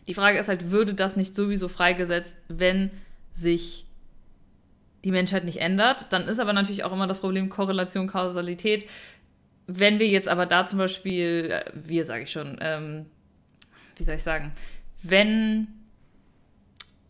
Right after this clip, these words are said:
U S A das jetzt vielleicht nicht genehmigt hätte, würde sich die U S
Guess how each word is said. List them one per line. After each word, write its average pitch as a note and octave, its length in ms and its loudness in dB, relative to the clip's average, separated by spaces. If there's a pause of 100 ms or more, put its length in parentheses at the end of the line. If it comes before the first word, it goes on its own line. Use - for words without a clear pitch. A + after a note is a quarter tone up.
U G#3 120 6
S G3 240 4
A F#3+ 200 8
das G3 160 0
jetzt G3 160 -4
vielleicht E3 320 -4
nicht G3+ 360 6
genehmigt C4 580 0
hätte, C#4+ 520 0
würde G3 340 0
sich G3+ 140 -4
die - 120 -10
U F#3+ 100 -2
S F#3+ 360 -4